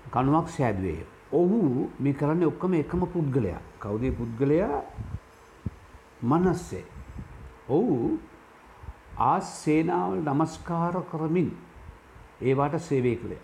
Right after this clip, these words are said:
ආස් සේනාව කියලා කියද්දී මතක තියාගන්න එක දේන-, දෙයක් තියෙනවා. මෙය කිතුණුවන්ට ගොඩක් පැහැදිලි වෙයි.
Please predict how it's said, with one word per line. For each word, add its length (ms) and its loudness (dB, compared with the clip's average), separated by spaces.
ආස් 360 -4
සේනාව 560 0
කියලා 280 -4
කියද්දී 720 -2
මතක 320 -2
තියාගන්න 380 0
එක 120 -4
දේන-, 360 -2
දෙයක් 320 -6
තියෙනවා. 440 -4
මෙය 340 0
කිතුණුවන්ට 480 0
ගොඩක් 380 0
පැහැදිලි 400 -2
වෙයි. 240 0